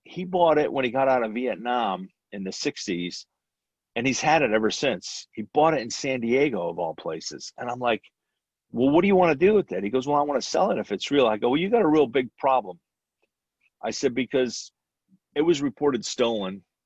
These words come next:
and Yoko Ono will want it back. And if you just try to sell it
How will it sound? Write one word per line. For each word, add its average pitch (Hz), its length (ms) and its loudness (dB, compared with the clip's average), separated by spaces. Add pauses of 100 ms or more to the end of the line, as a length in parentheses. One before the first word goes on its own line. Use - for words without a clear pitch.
(920)
and 120 460 -2 (300)
Yoko 156 300 4
Ono 143 360 2
will 104 260 -4
want 110 280 -2
it 95 180 -8
back. 101 300 -6 (720)
And 120 240 -4
if 113 140 -10
you 139 80 -6
just 143 220 -6
try 147 160 0
to 113 80 0
sell 127 360 2
it - 120 0